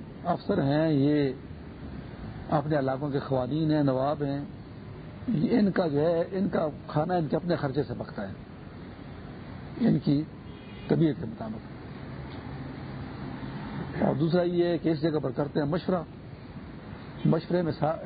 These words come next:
یہ ضرورت ہے کہ سارے آدمیوں کو میں پہچانوں اور ان کی وفاداری مجھے پتہ ہو، تو اس لیے ان کو علیحدہ بٹھایا جاتا ہے، وہ کھانا ان کے اپنے خرچے کا ہوتا ہے، اور جو مجاہدین کا ہے، وہ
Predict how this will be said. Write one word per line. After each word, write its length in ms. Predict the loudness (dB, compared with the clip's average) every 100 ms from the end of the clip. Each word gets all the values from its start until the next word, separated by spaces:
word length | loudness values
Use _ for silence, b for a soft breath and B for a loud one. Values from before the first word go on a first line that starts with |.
| 0
یہ 200 | 4 4
ضرورت 300 | 4 4 4
ہے 60 | 2
کہ 140 | 0
سارے 200 | 0 2
آدمیوں 220 | 0 0
کو 80 | 0
میں 140 | 2 2
پہچانوں 440 | 2 2 0 0 -4 -8 -14 -14 -14 -12 -2
اور 180 | 0 2
ان 80 | 2
کی 80 |
وفاداری 400 | 2 2 2 2
مجھے 200 | 0 0
پتہ 200 | 0 0
ہو، 100 | 0 -2 -8 -14 -14 -14 -14 -14 -14 -14 -12 -12 -12 -12 -12 -12 -12 -12 -12 -12 -10 -10 -10 -10 -12 -12 -12 -6 2
تو 80 | 4
اس 160 | 4
لیے 80 | 2
ان 80 | 4
کو 60 |
علیحدہ 200 | 2 2 0
بٹھایا 220 | 2 2
جاتا 280 | 2 2 2
ہے، 60 |
وہ 80 | 0 0 0
کھانا 160 | 0
ان 80 | 2
کے 60 | 0
اپنے 180 | 0 0
خرچے 300 | 0 0 0
کا 60 |
ہوتا 220 | 0 0
ہے، 40 | -2 -4 -10 -12 -12 -12 -12 -10 -10 -10 -10 -12 -12 -12 -12 -12 -12 -12 -12 -12 -8 -4 -4 0
اور 200 | 0 2
جو 160 | 2 0
مجاہدین 520 | 2 2 2 2 2
کا 120 | 4
ہے، 120 | 4 4
وہ 240 | 2 0